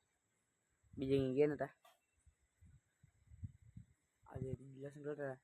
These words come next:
અને હવે એક કાલ આપણો જન્મદિવસ છે,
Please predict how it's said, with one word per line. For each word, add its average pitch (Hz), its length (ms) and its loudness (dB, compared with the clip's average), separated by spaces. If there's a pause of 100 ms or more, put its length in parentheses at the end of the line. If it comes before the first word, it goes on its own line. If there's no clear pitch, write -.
(180)
અને 135 160 -8
હવે 131 320 -2 (100)
એક 135 160 -10 (120)
કાલ 131 220 -2 (260)
આપણો 135 200 -6
જન્મદિવસ 143 440 0
છે, 147 120 -6